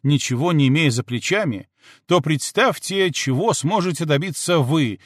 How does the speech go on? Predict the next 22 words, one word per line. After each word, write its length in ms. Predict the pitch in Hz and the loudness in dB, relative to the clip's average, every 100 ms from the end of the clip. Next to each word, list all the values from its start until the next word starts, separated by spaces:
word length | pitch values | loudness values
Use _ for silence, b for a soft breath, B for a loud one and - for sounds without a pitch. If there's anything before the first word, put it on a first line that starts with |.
| b | b
с 200 | - - | -16 -4
тем, 300 | 139 185 190 | 2 2 0
что 260 | - 135 | -4 -4
у 40 | 110 | 0
вас 360 | 127 156 - - | 2 2 -2 -6
уже 400 | 143 98 127 113 | -4 -2 -4 -4
есть. 520 | 92 87 - - - _ _ _ _ _ _ _ _ _ _ _ _ _ | -8 -12 -16 -20 -20 _ _ _ _ _ _ _ _ _ _ _ _ _
Мы 240 | 113 202 285 | -2 2 2
живём 440 | 156 175 240 233 | 2 0 0 0
в 40 | - | -2
странном 640 | - 208 247 226 220 202 196 | -2 0 0 0 -4 -4 -4
и 100 | 170 | -4
быстро 420 | 135 226 - 185 | -2 -4 0 0
меняющемся 760 | 170 170 175 170 147 131 139 | 2 0 0 -2 -2 -2 0
мире. 380 | 120 107 90 - _ _ _ b b _ | 0 -2 -6 -14 _ _ _ b b _
Каждый 420 | 185 240 139 165 | 2 4 2 0
день 320 | 127 202 220 | -2 -2 0
лжепророки 800 | 151 117 190 156 135 202 151 175 | 0 2 2 2 2 2 0 -4
пропагандируют 840 | 139 139 139 131 110 156 185 170 | -2 -2 0 0 0 -2 -2 -4
свои 260 | - 127 170 | -4 -2 0
модели 380 | 156 131 170 156 | 0 0 0 -2
достижения 800 | 143 - 127 107 170 156 156 | -4 -4 -6 -4 -2 0 0